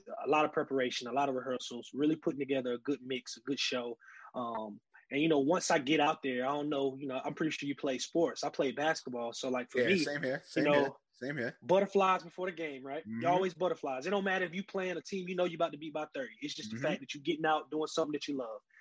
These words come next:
Speaker 1: But once
Speaker 2: Right.
Speaker 1: you get that first layup, that first layup go in, or you
Speaker 2: Oh,
Speaker 1: get a
Speaker 2: man.
Speaker 1: steal, or you get a good assist, all right, bet. We
Speaker 2: Me,
Speaker 1: good.
Speaker 2: normally, it's
Speaker 1: You
Speaker 2: the,
Speaker 1: know?
Speaker 2: it's, it's the first and one. 'Cause I was
Speaker 1: Yeah,
Speaker 2: always,
Speaker 1: okay.
Speaker 2: I was a physical type,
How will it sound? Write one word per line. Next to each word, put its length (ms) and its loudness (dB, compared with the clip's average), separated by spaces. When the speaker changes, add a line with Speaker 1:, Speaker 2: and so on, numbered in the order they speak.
Speaker 1:
But 100 -8
once 160 4
Speaker 2:
Right. 60 2
Speaker 1:
you 60 2
get 100 4
that 160 2
first 220 2
layup, 340 4
that 140 -10
first 200 0
layup 280 4
go 180 -4
in, 220 -8
or 100 0
you 40 8
Speaker 2:
Oh, 40 4
Speaker 1:
get 20 2
a 60 6
Speaker 2:
man. 40 -4
Speaker 1:
steal, 380 2
or 80 -2
you 100 -2
get 120 2
a 40 -2
good 160 2
assist, 440 -2
all 320 -6
right, 140 -12
bet. 220 -10
We 80 -12
Speaker 2:
Me, 220 4
Speaker 1:
good. 80 0
Speaker 2:
normally, 300 4
it's 120 -2
Speaker 1:
You 100 2
Speaker 2:
the, 40 4
Speaker 1:
know? 120 0
Speaker 2:
it's, 220 -8
it's 140 -6
the 80 0
first 320 0
and 300 0
one. 320 -4
'Cause 140 0
I 80 6
was 120 4
Speaker 1:
Yeah, 280 8
Speaker 2:
always, 180 0
Speaker 1:
okay. 120 6
Speaker 2:
I 180 -4
was 100 2
a 80 4
physical 400 2
type, 300 0